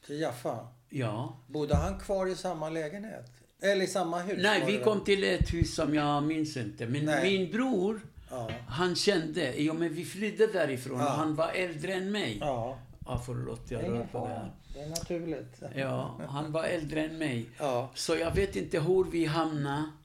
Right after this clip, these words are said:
Speaker 1: Nej.
Speaker 2: i Tel Aviv.
Speaker 1: I Tel Aviv?
Speaker 2: Jag trodde det, det nog bostod oss till gränsen.
Speaker 1: Ja.
Speaker 2: Till israeliska gränsen.
Speaker 1: Aha.
Speaker 2: Och sen vi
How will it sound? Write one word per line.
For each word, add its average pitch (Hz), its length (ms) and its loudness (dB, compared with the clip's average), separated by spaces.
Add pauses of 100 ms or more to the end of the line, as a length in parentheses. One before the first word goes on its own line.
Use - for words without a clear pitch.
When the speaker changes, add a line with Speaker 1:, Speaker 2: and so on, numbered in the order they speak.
(140)
Speaker 1:
Nej. 120 440 -4 (140)
Speaker 2:
i 139 120 -2
Tel 139 220 2
Aviv. 143 640 0 (440)
Speaker 1:
I 127 80 -12
Tel 117 200 -8
Aviv? 147 240 0
Speaker 2:
Jag - 100 -2
trodde 190 300 -2
det, 170 600 2
det 151 180 -2
nog 143 200 0
bostod 143 680 -4
oss 127 400 -6
till 123 340 -4
gränsen. 123 800 -4 (140)
Speaker 1:
Ja. 123 320 -12 (300)
Speaker 2:
Till 117 300 -6
israeliska 123 840 -4
gränsen. 120 560 -4
Speaker 1:
Aha. 120 140 -6 (380)
Speaker 2:
Och 135 140 -6
sen 151 340 2
vi 143 640 -2